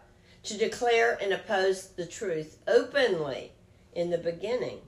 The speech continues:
Like Satan, they are sly in their approach and get others first to question the truth. Did God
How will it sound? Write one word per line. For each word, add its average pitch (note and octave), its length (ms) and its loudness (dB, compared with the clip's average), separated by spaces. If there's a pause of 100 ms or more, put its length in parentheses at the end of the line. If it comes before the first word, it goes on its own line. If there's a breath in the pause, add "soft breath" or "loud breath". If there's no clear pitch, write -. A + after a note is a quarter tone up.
Like E3+ 260 -4
Satan, C#3+ 440 -4
they D#3+ 180 -2
are F3+ 120 -2
sly G#3+ 600 -6
in D#3+ 80 -6
their E3 200 -2
approach G3 640 -4
and F3 200 -8
get - 380 -2
others F#3+ 420 0
first A3+ 480 -4
to G3 80 -12
question B3+ 720 -10 (260 loud breath)
the F#3+ 120 -4
truth. G#3 440 -4 (340 soft breath)
Did A#3 520 4
God F3 420 -2